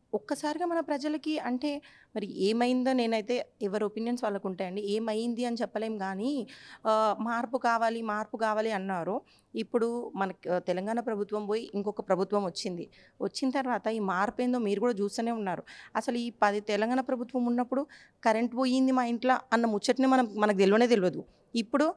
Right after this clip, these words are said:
అరే కరెంట్ వస్తుందా, మీ ఇంట్లో కరెంట్ ఉందా అని అడుగుకున్న స్టేజ్కి మళ్ళీ వచ్చేసినాము.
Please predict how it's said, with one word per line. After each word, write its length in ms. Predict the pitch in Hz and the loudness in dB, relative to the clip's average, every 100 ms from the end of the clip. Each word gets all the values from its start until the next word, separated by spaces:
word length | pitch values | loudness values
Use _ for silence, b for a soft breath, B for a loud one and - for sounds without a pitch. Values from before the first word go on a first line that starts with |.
| b b | b b
అరే 120 | 220 220 | 0 2
కరెంట్ 340 | 208 214 220 | 2 0 -2
వస్తుందా, 360 | 226 214 196 202 | -2 -2 -2 -2
మీ 140 | 208 | -2
ఇంట్లో 180 | 208 220 | 0 0
కరెంట్ 320 | 214 208 208 | 0 0 -2
ఉందా 180 | 202 202 | -2 -2
అని 120 | 202 | -2
అడుగుకున్న 300 | 185 180 208 | -2 -2 -4
స్టేజ్కి 340 | 202 202 202 | 0 -2 0
మళ్ళీ 180 | 214 190 | 0 2
వచ్చేసినాము. 640 | 185 - 202 196 165 185 | 2 0 -4 -2 -4 -4